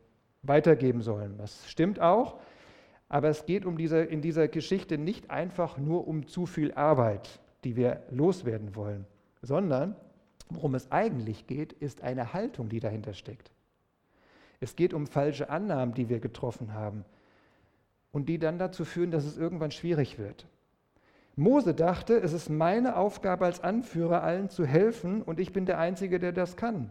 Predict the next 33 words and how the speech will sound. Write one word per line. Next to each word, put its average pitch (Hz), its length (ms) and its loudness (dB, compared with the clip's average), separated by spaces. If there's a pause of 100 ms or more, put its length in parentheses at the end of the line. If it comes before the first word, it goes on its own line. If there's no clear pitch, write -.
Es 147 120 -8
gibt - 180 -6
keine 196 220 2
andere 196 260 2
Möglichkeit.“ 196 760 -4 (2250)
Also 147 180 0
der 160 220 2
Haken 220 320 0
ist 185 220 2
ein 165 160 -2
falsches 190 460 -2
Bild, 247 360 0
was 131 200 0
wir 117 160 2
haben. 113 440 -2 (920)
Und 151 140 0
durch 170 120 4
diese 165 240 0
falsche 180 400 0
Annahme 175 480 0
wird 127 140 2
es 120 120 -2
irgendwann 117 340 -2
schwierig. 107 640 -6 (800)
Und 147 80 -2
ich 160 140 -4
habe 170 160 0
auch 196 140 0
falsche 131 400 -2
Annahmen 120 400 -2
in 120 100 -4
meinem 113 220 -2
Leben. 110 380 -2